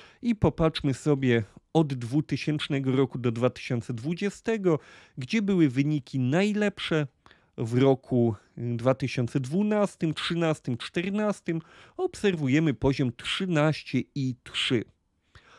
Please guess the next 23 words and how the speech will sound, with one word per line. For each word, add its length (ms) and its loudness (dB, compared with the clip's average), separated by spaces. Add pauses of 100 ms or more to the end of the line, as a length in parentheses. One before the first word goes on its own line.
(220)
A 300 4
już 320 2
w 60 0
roku 220 0
dwa 140 2
tysiące 400 -4
szesnastym 680 -2
dwanaście 500 -2
i 80 -6
dziewięć, 520 -2 (360)
potem 300 -2
dwa 140 0
tysiące 440 -2
osiemnastym 720 -2
dziesięć 480 -2
i 120 -6
dziewięć, 480 0 (340)
dwa 180 2
tysiące 460 -2
dwudziesty 640 0
dziewięć 520 -2
i 140 -4
osiem, 500 0